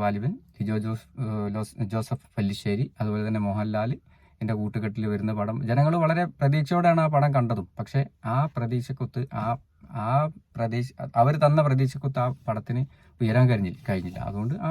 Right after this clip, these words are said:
പടം ഫെയിലായി. അതുപോലെ തന്നെ ആണ് നമ്മുടെ അതിനേക്കാളും വലിയ, ഏഹ്, സെറ്റപ്പിൽ വന്ന, ഏഹ്, പടമാണ്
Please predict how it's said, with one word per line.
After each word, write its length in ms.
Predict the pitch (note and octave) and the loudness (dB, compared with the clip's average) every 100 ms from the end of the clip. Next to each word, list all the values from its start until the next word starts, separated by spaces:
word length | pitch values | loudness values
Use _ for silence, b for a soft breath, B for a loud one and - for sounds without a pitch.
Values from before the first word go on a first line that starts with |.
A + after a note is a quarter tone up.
| E3+ | -2
പടം 180 | F3 A#3 _ b b b b - | -2 -4 _ b b b b 0
ഫെയിലായി. 400 | D#3 D#3 B2+ C#3 - A#2+ | 2 4 4 4 0 2
അതുപോലെ 260 | B2 C#3+ D3+ | 4 4 4
തന്നെ 180 | D3 D#3 - - b b b B2 | 4 2 -2 -16 b b b 4
ആണ് 120 | B2+ B2 | 6 6
നമ്മുടെ 260 | B2 C3 B2 A2 - G2 G#2 | 6 6 4 2 0 0 0
അതിനേക്കാളും 720 | A#2 C3 - D3+ D#3+ E3+ F3+ E3+ | 0 0 4 6 8 8 6 2
വലിയ, 260 | E3+ E3 E3 - _ _ - | 2 2 0 -2 _ _ -4
ഏഹ്, 160 | B2+ B2 | 0 0
സെറ്റപ്പിൽ 380 | C3 C3 C3 C#3 C3+ | 0 -2 0 2 4
വന്ന, 160 | A#2+ A#2+ A#2+ - - A#2 | 4 2 0 -4 -8 -4
ഏഹ്, 180 | A2+ G#2+ G#2+ | -4 -4 -2
പടമാണ് 400 | G#2+ A2+ G#2 | 0 0 0